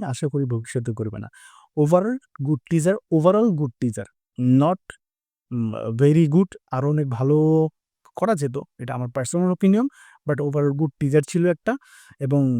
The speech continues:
গল্পের দম আছে, এটা ভাই বোঝা যাচ্ছে। বাকিটা হচ্ছে অ্যারেঞ্জমেন্ট এবং দেখানোর বিষয়টা আমাদেরকে কীভাবে ওনারা দেখাচ্ছে। তবে overall আসলে খুব এখন পর্যন্ত থামা, স্ত্রী, আ, মুঞ্জিয়া, ভেরিয়া, স্ত্রী টু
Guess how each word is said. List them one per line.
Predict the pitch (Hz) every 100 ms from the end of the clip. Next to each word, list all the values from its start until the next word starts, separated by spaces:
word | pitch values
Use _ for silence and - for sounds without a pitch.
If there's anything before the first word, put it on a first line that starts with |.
| 117 117
গল্পের | 147 156 180
দম | 156 143
আছে, | 131 - 107 - _ _ _ -
এটা | 123
ভাই | 127 131
বোঝা | 120 127
যাচ্ছে। | 139 117 - 104 - _ _ 123
বাকিটা | 120 - 147
হচ্ছে | 165 190
অ্যারেঞ্জমেন্ট | 190 196 185 214 202
এবং | 208 165 165 151 143 135 131
দেখানোর | 151 - 175 180 160 143
বিষয়টা | 135 127 135 131
আমাদেরকে | 131 135 139
কীভাবে | - 131 127
ওনারা | 123 120
দেখাচ্ছে। | 113 120 151 - 165 - - - _ _
তবে | 135 120 -
overall | 147 165 190 -
আসলে | 123 - 147 135
খুব | 143 - -
এখন | - 180
পর্যন্ত | 175 160 165 160 180 214 _ _ -
থামা, | - 139 143 165 - _ _ -
স্ত্রী, | 135 - 151 160 185 _ _ _
আ, | 131 117
মুঞ্জিয়া, | 123 165 165 151 151 156 175 _ 147
ভেরিয়া, | 131 147 156 151 151 185 _ 143
স্ত্রী | - 151
টু | 123